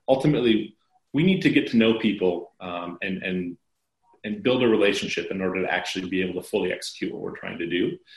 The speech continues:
So I've got to get in front of people. Um, the blocking and tackling, simple stuff works pretty well. Uh, you've got to do a lot of volume to make it work. Um,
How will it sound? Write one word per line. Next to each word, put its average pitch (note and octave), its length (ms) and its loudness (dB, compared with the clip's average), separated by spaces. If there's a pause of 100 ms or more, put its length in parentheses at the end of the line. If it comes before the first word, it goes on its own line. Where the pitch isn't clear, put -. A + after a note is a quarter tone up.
(140)
So - 120 -8
I've A#2+ 200 2
got B2 140 6
to A2+ 60 4
get G#2+ 160 2
in F#2+ 120 -8
front F2 180 -8
of - 140 -16
people. - 340 -14 (160)
Um, E2+ 380 -10 (1000)
the - 40 -10
blocking B2 300 4
and A2 100 4
tackling, A2+ 380 6
simple C3+ 260 2
stuff - 320 2
works A2+ 300 6
pretty G#2 400 4
well. G#2+ 420 0
Uh, F2+ 300 -4
you've G2 180 -6
got G2+ 140 2
to F#2 100 0
do F#2+ 140 0
a - 20 0
lot F#2 140 2
of F2+ 100 -2
volume F2+ 320 2
to - 100 -12
make F2+ 200 -6
it - 100 -14
work. - 200 -4 (520)
Um, E2+ 520 -14